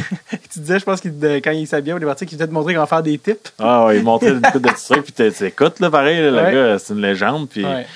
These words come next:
Speaker 2: ah, il était super correct avec moi, puis malheureusement, ils ont perdu, puis ils ont été relégués, mais, euh,
Speaker 1: Ouais.
Speaker 2: ils vont
Speaker 1: Naslund,
Speaker 2: mon-, ils vont
Speaker 1: Naslund, lui,
Speaker 2: monter.
Speaker 1: s'est pas, s'est pas habillé.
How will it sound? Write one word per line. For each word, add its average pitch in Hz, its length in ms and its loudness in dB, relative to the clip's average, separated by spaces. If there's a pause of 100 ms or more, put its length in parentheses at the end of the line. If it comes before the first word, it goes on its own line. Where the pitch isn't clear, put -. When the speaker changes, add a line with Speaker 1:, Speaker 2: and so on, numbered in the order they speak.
(300)
Speaker 2:
ah, 113 100 2
il 92 40 0
était 101 140 -4
super 107 320 -2
correct 101 280 -4
avec 90 180 -6
moi, 101 240 -8
puis 87 360 -12
malheureusement, 101 540 -6
ils 110 120 -4
ont 95 100 -4
perdu, 92 440 -6
puis 95 120 -14
ils 92 60 -8
ont 87 80 -8
été 87 160 -12
relégués, 87 520 -10
mais, 90 120 -12
euh, 87 340 -16
Speaker 1:
Ouais. 127 220 -8 (360)
Speaker 2:
ils 101 100 -12
vont 90 60 -4
Speaker 1:
Naslund, 92 300 -4
Speaker 2:
mon-, 85 100 -14 (220)
ils 101 60 -12
vont 151 60 -4
Speaker 1:
Naslund, 180 180 -4
lui, 180 60 -2
Speaker 2:
monter. 170 120 -8
Speaker 1:
s'est 147 140 -8
pas, 135 400 -6
s'est 127 120 -14
pas 127 120 -10
habillé. 123 280 -14